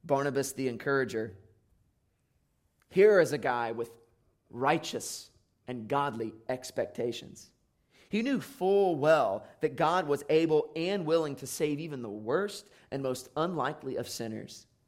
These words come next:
And he now stood in defense of his brother Saul,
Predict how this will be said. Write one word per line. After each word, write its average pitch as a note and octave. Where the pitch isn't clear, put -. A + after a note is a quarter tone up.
And B2+
he F3
now C3+
stood A#2+
in B2
defense A2+
of A2+
his -
brother A2+
Saul, G#2+